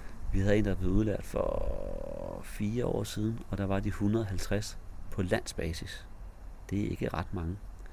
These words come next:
Så vi har kæmpet lidt for at få en lærling, men nu har vi fået en heldigvis, og det er vi glade for.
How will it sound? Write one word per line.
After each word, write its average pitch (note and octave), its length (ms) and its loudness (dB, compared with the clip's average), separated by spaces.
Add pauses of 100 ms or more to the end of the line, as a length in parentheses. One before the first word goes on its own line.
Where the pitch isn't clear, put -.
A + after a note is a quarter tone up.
(1000)
Så G#2 320 0
vi F2+ 160 0
har F2 180 2
kæmpet A#2 340 2
lidt B2 120 2
for A#2+ 80 2
at A#2 80 0
få A#2 100 2
en A2 60 4
lærling, G#2 300 2
men G2+ 80 2
nu B2 60 4
har C#3 80 6
vi A#2+ 60 2
fået A#2 180 2
en G#2 60 2
heldigvis, G#2+ 440 -2
og G2+ 60 -4
det A2 40 0
er A#2 40 0
vi A2+ 80 0
glade G2+ 220 0
for. F#2+ 120 -6